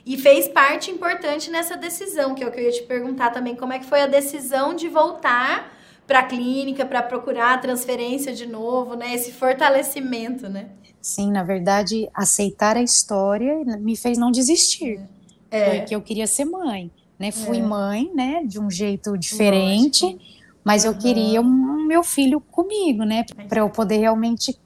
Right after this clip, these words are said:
Speaker 2: cuidar de alguém. Eu sempre quis ser mãe pra pôr um ser humano no mundo. Eu sempre penso assim, eu acho que o mundo tem tantas pessoas boas que eu acho que a gente precisa
Speaker 1: Uhum.
Speaker 2: pôr pessoas boas no mundo. Eu sempre pensei
Speaker 1: Uhum.
Speaker 2: isso. Então, eu
Speaker 1: Uhum.
Speaker 2: sempre pensei, eu vou ser mãe,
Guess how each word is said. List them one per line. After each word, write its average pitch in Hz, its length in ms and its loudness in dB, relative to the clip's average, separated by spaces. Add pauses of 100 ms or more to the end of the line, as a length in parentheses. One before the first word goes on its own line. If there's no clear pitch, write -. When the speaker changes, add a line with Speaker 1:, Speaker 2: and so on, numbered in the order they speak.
Speaker 2:
cuidar 233 540 6
de 208 100 -6
alguém. 220 320 -4
Eu 220 80 -6
sempre 339 280 -4
quis 269 160 -4
ser 208 220 -4
mãe 196 560 -4 (160)
pra 220 320 0 (760)
pôr 277 160 2
um 311 80 2
ser 302 220 -2
humano 262 300 2
no 262 120 2
mundo. 185 320 -4
Eu 220 60 -6
sempre 311 260 0
penso 294 300 0
assim, 190 380 -2
eu 196 80 -2
acho 208 180 -4
que - 60 -2
o 233 40 2
mundo 233 240 0
tem 226 200 2
tantas 285 320 2
pessoas 214 400 0
boas 190 720 0 (800)
que - 80 -4
eu 214 80 4
acho 220 200 4
que 233 60 -4
a - 20 0
gente 220 220 -2
precisa 226 300 -4
Speaker 1:
Uhum. - 40 -8
Speaker 2:
pôr 247 140 -2
pessoas 240 340 -2
boas 208 280 -4
no 208 100 -4
mundo. 165 320 -6
Eu 185 80 -4
sempre 240 260 2
pensei 262 400 2
Speaker 1:
Uhum. 180 160 2
Speaker 2:
isso. 233 220 -2 (520)
Então, 214 120 4
eu 220 60 6
Speaker 1:
Uhum. 214 60 4
Speaker 2:
sempre 254 340 2
pensei, 277 420 -4
eu 196 60 -2
vou 208 120 -6
ser 214 260 -4
mãe, 208 500 -4